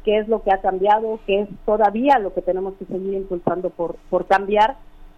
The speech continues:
Y, y bueno, además el hecho ahora de que esto puede estar disponible a través de, de sitios web,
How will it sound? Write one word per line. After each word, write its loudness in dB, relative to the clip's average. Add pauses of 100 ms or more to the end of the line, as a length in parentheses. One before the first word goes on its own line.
(140)
Y, 2
y 2
bueno, 2
además 2
el 2
hecho -2
ahora 4
de -2
que -6
esto -10
puede -4
estar -2
disponible 2
a 2
través 0
de, -2
de -10
sitios -2
web, 4